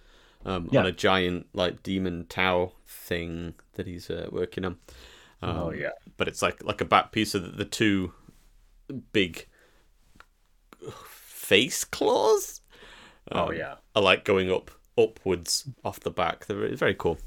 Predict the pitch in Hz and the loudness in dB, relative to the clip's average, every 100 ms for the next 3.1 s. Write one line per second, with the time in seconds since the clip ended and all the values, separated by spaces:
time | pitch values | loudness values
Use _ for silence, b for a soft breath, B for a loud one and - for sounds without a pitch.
0 | - - 110 92 - 131 120 147 156 160 | -16 -4 4 4 4 2 6 6 8 8
1 | 127 139 120 113 101 98 98 90 - 90 | 8 4 2 -2 -2 -2 -2 -4 -4 -4
2 | 87 90 - 92 - - - - - - | 0 -2 -2 -8 -10 -10 -8 -8 -10 -12